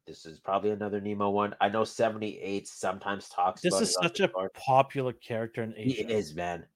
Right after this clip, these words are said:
Speaker 2: It's a massive character.
Speaker 1: They have
Speaker 2: It's,
Speaker 1: two
Speaker 2: it's like
Speaker 1: franchises
Speaker 2: they're
Speaker 1: going on at once.
Speaker 2: Superman.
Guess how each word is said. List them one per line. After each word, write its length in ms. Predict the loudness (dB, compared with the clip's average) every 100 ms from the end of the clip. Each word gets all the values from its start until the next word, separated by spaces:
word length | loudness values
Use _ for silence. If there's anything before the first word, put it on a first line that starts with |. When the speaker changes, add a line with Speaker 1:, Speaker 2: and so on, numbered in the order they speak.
| _
Speaker 2:
It's 120 | -6
a 40 |
massive 640 | 0 4 8 6 6 0 0
character. 480 | -4 -4 -12 -20 -20 _ _ _ _ _ _ _ _ _ _ _ _ _ _ _ _ _ _ _ _
Speaker 1:
They 80 | 6
have 240 | 10 10
Speaker 2:
It's, 80 | 8
Speaker 1:
two 220 | -2 -2
Speaker 2:
it's 80 | 6
like 180 | 6 8
Speaker 1:
franchises 240 | 10 10 12
Speaker 2:
they're 120 | 8
Speaker 1:
going 60 | 8
on 40 |
at 0 |
once. 120 | 6
Speaker 2:
Superman. 440 | 8 8 6 2